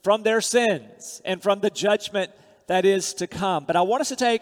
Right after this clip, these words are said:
a deeper look now at Jesus this morning from Colossians one. I want to remind you not only that Jesus grew up from that stable and went to a cross, but I want to remind you that Jesus existed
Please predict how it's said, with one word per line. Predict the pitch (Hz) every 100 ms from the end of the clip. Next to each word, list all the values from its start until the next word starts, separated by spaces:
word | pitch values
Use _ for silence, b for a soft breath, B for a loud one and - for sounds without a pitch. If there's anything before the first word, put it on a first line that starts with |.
| -
a | 180
deeper | 147 247 277 247 208
look | 214 208 160
now | 160 156 156 151 b b b b b -
at | 196 214 -
Jesus | - 214 214 156 147 147 - _ -
this | 185 -
morning | 190 180 165
from | 165 165
Colossians | - 170 170 175 165 147
one. | 139 151 107 104 _ b b b
I | 170
want | 190 269
to | 262
remind | 240 226 240 233
you | 196 196
not | 196 202
only | 226 302 269 214
that | 202 -
Jesus | 196 240 202 214 -
grew | 214 208 214
up | 254 202 - - - -
from | 196 185
that | 185 -
stable | - 175 170 170 160
and | 165 160
went | 196 -
to | 156
a |
cross, | 139 196 170 143
but | 165
I | 165
want | 190 285
to | 247
remind | 214 185 220 240 175
you | 170
that | 170
Jesus | - 208 277 277 233 202
existed | 196 156 127 220 202 165 156